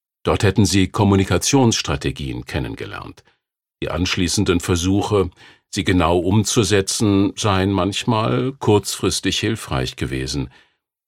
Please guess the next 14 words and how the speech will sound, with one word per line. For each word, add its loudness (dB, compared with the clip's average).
Sobald 0
sie 0
aber 0
einen 2
wunden 2
Punkt 0
des 0
anderen 0
berührten, 0
funktionierten 0
diese -2
Methoden -2
nicht -6
mehr. -18